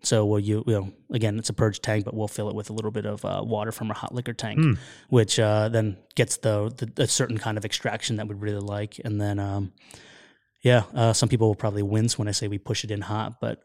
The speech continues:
Speaker 1: overall, you know, that, those temperatures mix up well. And, um, in some, a lot of those cases, it, the beer at that point is gonna be filtered too. So there's at least less yeast that you're gonna be cooking in that, in that process.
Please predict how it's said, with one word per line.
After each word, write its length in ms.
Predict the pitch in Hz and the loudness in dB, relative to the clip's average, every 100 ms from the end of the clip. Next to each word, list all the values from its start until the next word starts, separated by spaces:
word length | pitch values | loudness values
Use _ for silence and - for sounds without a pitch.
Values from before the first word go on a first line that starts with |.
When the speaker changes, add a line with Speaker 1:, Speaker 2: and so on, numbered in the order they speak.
| - | 6
Speaker 1:
overall, 580 | 135 113 110 110 107 104 | 6 6 4 4 2 -2
you 80 | |
know, 160 | 101 101 - | -4 -6 -2
that, 140 | 127 | 0
those 140 | 123 113 | 2 2
temperatures 680 | 123 110 110 113 104 101 - | 0 0 -2 0 0 -2 -6
mix 320 | 110 110 104 | -4 -2 -2
up 120 | 107 104 | -2 0
well. 340 | 107 107 113 | 0 0 0
And, 320 | 113 104 101 - - - _ _ | -2 -2 -4 -8 -18 -20 _ _
um, 260 | 107 101 107 | -2 0 0
in 80 | 117 | 0
some, 160 | - 123 | 2 4
a 100 | 123 | 6
lot 160 | 120 | 6
of 60 | 110 | 4
those 140 | 104 | 2
cases, 360 | - 104 110 101 | 0 -2 -2 -4
it, 100 | 98 | -6
the 80 | 104 | -4
beer 280 | 110 104 | -4 -4
at 120 | 107 - | -6 -8
that 160 | 110 | -8
point 180 | - 117 | -8 -8
is 60 | 117 | -6
gonna 120 | 117 | -8
be 60 | |
filtered 460 | 117 123 - 120 123 | -6 -6 -6 -8 -8
too. 200 | - 120 | -8 -6
So 160 | - 123 | -6 -6
there's 240 | 127 - | -8 -8
at 100 | - | -4
least 200 | 123 120 | -2 0
less 300 | 123 107 - - | -2 -2 -4 -2
yeast 340 | 127 113 - | 0 0 -2
that 140 | 120 - | -6 -4
you're 80 | |
gonna 160 | 113 104 | -4 -2
be 260 | 110 104 98 _ _ _ - | -4 -6 -8 _ _ _ 4
cooking 380 | 135 127 104 - - - | 4 4 0 -4 0 4
in 100 | 135 123 | 6 8
that, 140 | 127 | 8
in 80 | 147 | 8
that 180 | 147 135 | 8 6
process. 380 | 131 117 123 | 6 6 4